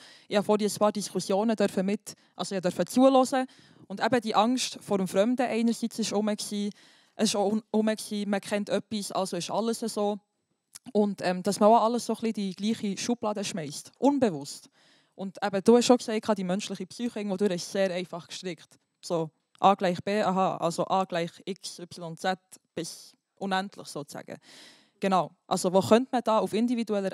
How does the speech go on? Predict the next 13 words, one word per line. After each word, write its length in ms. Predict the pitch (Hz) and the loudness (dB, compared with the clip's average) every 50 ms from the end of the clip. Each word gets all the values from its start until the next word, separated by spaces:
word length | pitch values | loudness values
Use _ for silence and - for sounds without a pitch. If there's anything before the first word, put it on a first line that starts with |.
| - 190 | -2 -4
Ebene 300 | 196 - 214 202 196 - | -2 -2 -4 -6 -4 -4
eigentlich 400 | - 185 175 175 - 156 156 - | -6 -6 -6 -6 -8 -10 -8 -4
ansetzen, 600 | - 185 190 196 190 - 170 147 - - - 170 | 0 0 0 0 -2 -6 -10 -10 -10 -12 -12 -8
selber 360 | - 180 180 175 175 - 165 | -4 -2 -2 -2 -2 -4 -8
so, 240 | 156 - - 160 165 - | -8 -6 -6 -8 -8 -10
hey, 440 | - - 233 254 254 202 156 143 - _ _ _ _ _ _ _ _ | -8 -4 -2 -2 -2 -2 -4 -8 -12 _ _ _ _ _ _ _ _
im 120 | - 185 170 | -10 -2 2
Fall, 320 | 196 214 220 196 170 151 151 147 _ _ _ _ _ _ _ _ _ _ | 4 4 4 4 2 -2 -6 -12 _ _ _ _ _ _ _ _ _ _
ähm, 360 | - 170 170 170 170 170 165 165 | -2 -2 0 0 -2 -4 -6 -4
nur 100 | 190 208 | -2 0
weil 300 | 233 233 208 220 190 190 - _ | 0 2 2 2 0 0 -4 _
die 100 | - 196 | -10 -8
Kinder 340 | 156 - - 226 240 240 - | -6 -4 -2 0 0 0 -2